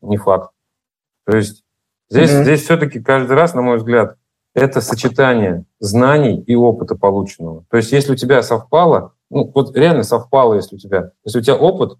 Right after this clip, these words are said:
Speaker 1: подходит, и, э, под-, вот наконец-то ты получил знания, которые вот сейчас нужны для того, чтобы реализовываться. Вот как раз вот эта так называемая гармония такая, да, то есть предпринимательская, она, наверное, и главная. А что касается вот родителей, которые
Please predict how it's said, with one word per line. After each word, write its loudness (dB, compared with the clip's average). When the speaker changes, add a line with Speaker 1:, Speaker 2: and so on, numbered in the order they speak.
Speaker 1:
подходит, 0
и, -2
э, 2
под-, -4
вот -6
наконец-то -2
ты -20
получил 0
знания, 2
которые 0
вот 0
сейчас -2
нужны 0
для 2
того, 2
чтобы -2
реализовываться. 2
Вот -2
как -2
раз 2
вот -2
эта 0
так -2
называемая 2
гармония 2
такая, 0
да, -2
то -8
есть -10
предпринимательская, -2
она, 2
наверное, 2
и 0
главная. 0
А -2
что 0
касается 0
вот -2
родителей, 0
которые 0